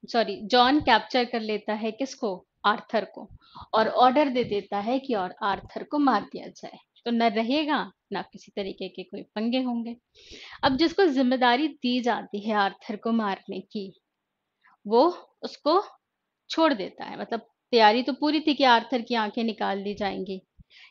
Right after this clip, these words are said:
लेकिन छोड़ देता है, नहीं मारता है। अब आर्थर जब वहां से भागने की कोशिश करता है, उस चक्कर में बाउंड्री से नीचे गिर जाता है और उसकी डेथ हो जाती है प्रिजन वॉल से भागते समय।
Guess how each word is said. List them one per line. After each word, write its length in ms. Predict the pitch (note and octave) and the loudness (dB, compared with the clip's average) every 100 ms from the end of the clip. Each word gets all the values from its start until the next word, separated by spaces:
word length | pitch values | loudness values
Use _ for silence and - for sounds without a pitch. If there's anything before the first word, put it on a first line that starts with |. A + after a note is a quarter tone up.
| - | -6
लेकिन 280 | A#3+ E4 F#4+ - _ _ - _ _ - | -2 -2 -4 -8 _ _ -20 _ _ -2
छोड़ 220 | C4 A3 | 0 0
देता 260 | F#3 F#3+ | -4 -8
है, 80 | F#3 | -6
नहीं 200 | G#3+ A3 | -4 -4
मारता 360 | G3+ F#3 - - | -6 -8 -10 -16
है। 80 | G3 _ - - - | -18 _ -20 -20 -6
अब 120 | B3 | -4
आर्थर 420 | - A#3+ C4 D#4+ D#4+ | 0 2 2 2 2
जब 160 | D#4+ | 2
वहां 220 | C#4+ D#4 | 2 2
से 120 | D4+ E4+ | 2 -2
भागने 680 | B3 A3 A3+ G#3+ G#3 C4+ E4+ | -2 -6 0 0 2 0 0
की 140 | E4+ | -2
कोशिश 420 | E4+ G#3 - G#3+ | -2 -6 -6 -14
करता 360 | - D4 - - | -14 -16 -14 -14
है, 100 | G#3 | -12
उस 280 | - D4 - | -8 -8 -4
चक्कर 320 | D4 - C#4 | -4 0 2
में 180 | D4+ C4 | 2 2
बाउंड्री 480 | A3+ G3 G3 A3 | 2 0 -4 -8
से 160 | A3 A#3 | -8 -8
नीचे 360 | G#3 F#3 - G3+ | -6 -8 -8 -8
गिर 240 | G3 F#3 | -8 -8
जाता 340 | F#3+ D#3 - | -12 -12 -6
है 140 | A3+ E4+ - - - - G#3+ | -6 -6 -12 -20 -20 -10 -6
और 120 | G#3 | -6
उसकी 520 | - - D#4+ G4 _ - | -8 -2 -2 -2 _ -6
डेथ 180 | G#3 | -6
हो 180 | G3 G3+ | -6 -12
जाती 480 | F#3 E3+ _ F#3+ F#3+ | -14 -14 _ -18 -16
है 80 | G3 _ - | -18 _ -6
प्रिजन 340 | A3 G#3 G#3+ | -4 -2 -2
वॉल 240 | G#3 G3 G3 | -2 -2 -4
से 160 | - | -8
भागते 460 | G#3+ G3 F#3 _ F#3+ | -8 -8 -12 _ -16
समय। 320 | - G#3 C#4 | -16 -20 -20